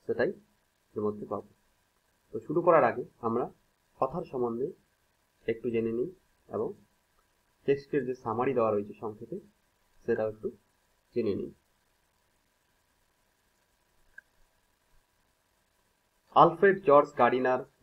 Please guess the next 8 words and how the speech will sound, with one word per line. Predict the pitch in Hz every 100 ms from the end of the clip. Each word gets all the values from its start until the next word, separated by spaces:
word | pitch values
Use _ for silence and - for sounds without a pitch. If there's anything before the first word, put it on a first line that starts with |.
| 110
was | 131 139
a | 120
British | 127 143 147
journalist | 117 117 120 120 120 _ _ -
and | 104 104
author। | 101 - _ _ _ _ _ -
অর্থাৎ | - 135 147 _ _ _ _
এ | -